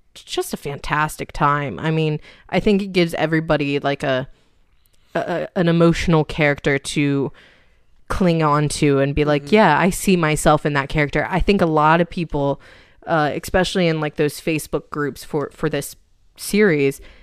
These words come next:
Speaker 1: sees themselves a lot of Nesta. And she has her own book, if you're not aware, of A Court of Silver Flames. And that one dives really deep into her trauma and her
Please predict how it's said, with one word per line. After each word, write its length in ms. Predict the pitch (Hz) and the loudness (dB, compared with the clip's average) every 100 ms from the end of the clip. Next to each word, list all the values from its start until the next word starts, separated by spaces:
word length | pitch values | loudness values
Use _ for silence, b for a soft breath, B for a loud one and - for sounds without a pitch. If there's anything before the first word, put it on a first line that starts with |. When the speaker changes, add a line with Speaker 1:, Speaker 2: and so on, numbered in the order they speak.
| b b | b b
Speaker 1:
sees 380 | - - 220 214 | -18 -2 0 2
themselves 520 | 208 175 - 156 147 | 2 2 2 2 2
a 60 | 160 | 2
lot 220 | 147 147 | 4 4
of 100 | 147 | 2
Nesta. 560 | 147 139 135 - 139 80 | 0 -2 -2 -2 -2 0
And 300 | 170 165 165 _ _ _ _ - | 0 -2 -2 _ _ _ _ -14
she 320 | - - 226 214 | -8 -2 2 4
has 220 | 196 175 | 2 2
her 140 | 170 | 0
own 160 | 160 151 | 0 0
book, 260 | 151 147 - | 0 0 -4
if 320 | - 151 - _ | -6 -6 -6 _
you're 120 | 160 | -2
not 180 | 156 147 | 0 2
aware, 380 | 156 151 135 139 - | 2 2 2 0 0
of 260 | 156 147 - B B | -2 -4 -10 B B
A 60 | |
Court 220 | - - 156 | -4 0 0
of 80 | |
Silver 340 | 151 160 147 160 | 0 0 2 0
Flames. 640 | - 156 131 131 143 - - - - - - - - - _ _ _ | 0 -2 0 -2 -4 -8 -20 -20 -20 -20 -20 -20 -20 -20 _ _ _
And 180 | - 170 | -2 0
that 180 | 160 156 | 0 0
one 180 | 202 180 | 0 2
dives 340 | 165 156 156 | 4 2 0
really 440 | 160 160 170 175 160 | -2 2 4 4 0
deep 320 | 156 131 - | -4 -6 -4
into 280 | 151 147 156 | -4 -4 -6
her 200 | - 160 | -2 -2
trauma 560 | - 160 151 151 151 151 B B B B | 0 2 4 4 2 -2 B B B B
and 220 | 165 151 | -4 -4
her 540 | 147 - 147 143 143 | -4 -2 0 0 0